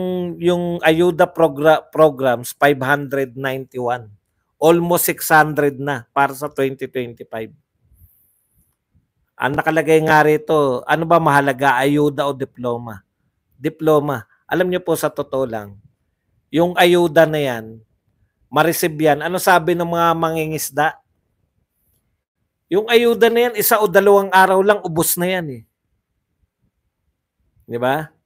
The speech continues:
Totoo naman yun eh. Ang gusto nila ng mga mangingisda, makapangisda sila. Eh, buhat nung umupo si Marcos, hindi na uli sila makapangisda ng maayos eh.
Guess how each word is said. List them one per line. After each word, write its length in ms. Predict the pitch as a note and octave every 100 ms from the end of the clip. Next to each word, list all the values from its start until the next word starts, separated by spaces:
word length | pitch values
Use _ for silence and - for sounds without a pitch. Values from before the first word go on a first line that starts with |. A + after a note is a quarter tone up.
| _
Totoo 400 | - D3+ A3 A3
naman 320 | A3+ A#3+ A#3 A#3+
yun 240 | C#4+ G3
eh. 80 | D3 _ _ _ _ _ _ _ _ -
Ang 160 | E3
gusto 320 | F3 A3 A3+
nila 480 | G#3+ G#3+ F#3+ D#3+ D#3
ng 160 | D#3+ E3
mga 200 | E3+ E3+
mangingisda, 560 | E3+ E3 E3+ D3+ D3+ C#3+
makapangisda 880 | C#3+ D3 D#3+ D#3+ D#3+ D3+ D3+ E3 -
sila. 400 | D3+ C#3+ D#3 C#3 _ _ _ _ _ _ _ _ _ _ _ _ _ _ _ _
Eh, 160 | C#3 D#3
buhat 400 | F#3 G#3 G3+ G#3+
nung 160 | G#3+
umupo 400 | G3+ G#3 G#3 G#3
si 160 | G3+ G3+
Marcos, 480 | F#3+ F#3+ F#3 A#3 G#3
hindi 240 | F3+ F#3
na 80 | F#3
uli 240 | F3+ F3+
sila 240 | - F#3 F3+
makapangisda 800 | E3 E3+ F3 F3 - E3+ F3 F3
ng 80 |
maayos 560 | F3 F3 E3 F#3 G#3 -
eh. 160 | C#3